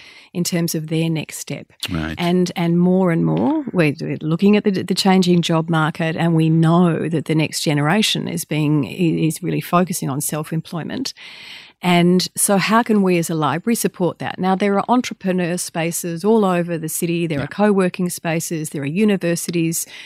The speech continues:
Speaker 1: um, running, uh, you know, in this space. So what's the library's role? Well, we argue that the library's role is for the individual who would never walk into a co-working space, who would never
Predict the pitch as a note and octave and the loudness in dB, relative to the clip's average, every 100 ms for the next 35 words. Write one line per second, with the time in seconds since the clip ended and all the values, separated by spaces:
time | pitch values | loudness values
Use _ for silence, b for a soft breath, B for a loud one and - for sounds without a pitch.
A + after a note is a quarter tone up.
0 | B B - E3 E3+ E3+ E3+ E3 D#3+ D#3+ | B B -4 0 0 -2 -2 0 2 0
1 | D#3+ D#3+ E3+ F3 D3 F3+ F3 D#3 - - | 0 0 2 2 4 4 4 4 0 -2
2 | C#3 - - G#3 G3+ A#3+ - - C4 G3+ | -2 0 2 4 4 4 0 -2 0 2
3 | E3 E3+ F3 E3+ D#3 D#3 D#3 G#2 - - | 2 0 -2 -4 -6 -4 -4 -4 -6 -12
4 | B B B B B F#3 F#3+ F#3 F#3+ - | B B B B B 2 4 4 2 -4
5 | - - C3+ - G#3 G3 B3 C4 D#3 D#3 | -14 -14 -12 -8 -4 4 6 8 6 2
6 | D3 D3 E3 - F#3 F#3+ G3+ F#3+ G3 F3+ | -4 -8 -8 -6 -2 2 2 2 0 0
7 | F3 D3+ - - A#3+ G#3+ - G3+ F#3+ - | -2 -4 -4 -8 -10 -12 -8 -4 -2 -2
8 | G3 F#3 G#3 A3 G#3 F3+ E3 F#3 F3 E3 | 0 4 4 4 4 2 0 -2 -2 -2
9 | D#3+ G3 F#3+ F#3 F3 F3 D#3+ D#3+ B2 F#3+ | -2 0 0 0 0 0 0 -4 -6 -10
10 | _ F3 D3+ D3+ D#3 D3+ - E3 D3 C#3 | _ -2 -2 -2 -2 -4 -4 -4 -2 -4
11 | - D#3 D3+ - B2 D#3+ - G#3+ A3 G#3+ | -4 -4 -6 -6 -6 -2 2 4 6 6
12 | G3+ G3+ G3 - | 6 6 4 0